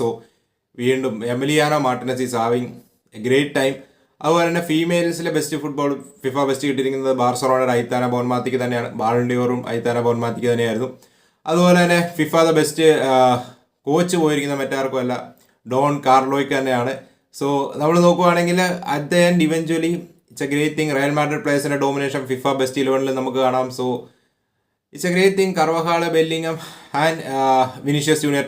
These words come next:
ടോപ്പ് ഫൈവ് ഫിനിഷ് ചെയ്തു. വാൽവേർഡെ നമ്മൾ നോക്കാനായിട്ടാണ് പതിനൊന്നാമതുണ്ടായിരുന്നു. ക്രൂസും ടോപ്പ് ടെന്നിലൊക്കെ ഫിനിഷ് ചെയ്തു. So, വിറ്റ്സ് പത്തൊ-, പത്താമത് ഫിനിഷ് ചെയ്തു. മെസ്സി ഫിനിഷ് ചെയ്ത ആറാമതാണ്. So, at the end, a fair result. ആ, നമ്മൾ നോക്കുവാണെങ്കിൽ, ആ, വിനീഷ്യസ് ജൂനിയർ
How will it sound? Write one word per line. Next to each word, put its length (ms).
ടോപ്പ് 160
ഫൈവ് 180
ഫിനിഷ് 220
ചെയ്തു. 180
വാൽവേർഡെ 540
നമ്മൾ 180
നോക്കാനായിട്ടാണ് 440
പതിനൊന്നാമതുണ്ടായിരുന്നു. 800
ക്രൂസും 380
ടോപ്പ് 200
ടെന്നിലൊക്കെ 360
ഫിനിഷ് 200
ചെയ്തു. 160
So, 60
വിറ്റ്സ് 320
പത്തൊ-, 400
പത്താമത് 480
ഫിനിഷ് 220
ചെയ്തു. 180
മെസ്സി 300
ഫിനിഷ് 220
ചെയ്ത 140
ആറാമതാണ്. 520
So, 80
at 160
the 140
end, 120
a 80
fair 180
result. 280
ആ, 140
നമ്മൾ 220
നോക്കുവാണെങ്കിൽ, 580
ആ, 20
വിനീഷ്യസ് 360
ജൂനിയർ 200